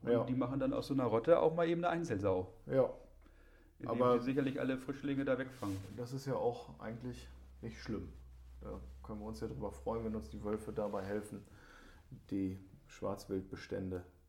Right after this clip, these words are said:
Speaker 2: zu reduzieren. Ganz so werden sie es natürlich nicht tun, aber
Speaker 1: Da wirst du mit sicherlich nicht nur Konsens, äh, erfahren mit dieser Aussage, gerade im Landkreis Uelzen und den Schäferinnen und
Speaker 2: Ja,
Speaker 1: Schäfern hier.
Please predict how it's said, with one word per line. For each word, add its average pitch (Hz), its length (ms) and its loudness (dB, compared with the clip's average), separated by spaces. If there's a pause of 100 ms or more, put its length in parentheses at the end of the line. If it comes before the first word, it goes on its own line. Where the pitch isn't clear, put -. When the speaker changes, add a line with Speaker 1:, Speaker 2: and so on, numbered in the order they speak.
(840)
Speaker 2:
zu - 140 -6
reduzieren. 95 640 -2 (420)
Ganz 107 240 -2
so 101 140 -2
werden 98 180 2
sie 98 80 -6
es 92 100 -10
natürlich 98 300 -6
nicht 139 260 0
tun, 117 400 -2 (160)
aber 98 440 0 (1000)
Speaker 1:
Da 127 120 6
wirst 156 200 10
du 165 40 4
mit 151 380 6
sicherlich 151 500 8
nicht 151 220 4
nur 160 300 8
Konsens, 156 640 6
äh, - 80 2
erfahren 101 760 0
mit 107 140 -2
dieser 107 240 0
Aussage, 120 640 4
gerade 120 300 2
im 117 140 0
Landkreis 120 480 -4
Uelzen 131 480 0
und 123 160 -2
den 110 160 -4
Schäferinnen 131 720 0
und 165 80 4
Speaker 2:
Ja, 139 400 12
Speaker 1:
Schäfern 160 180 6
hier. 202 300 0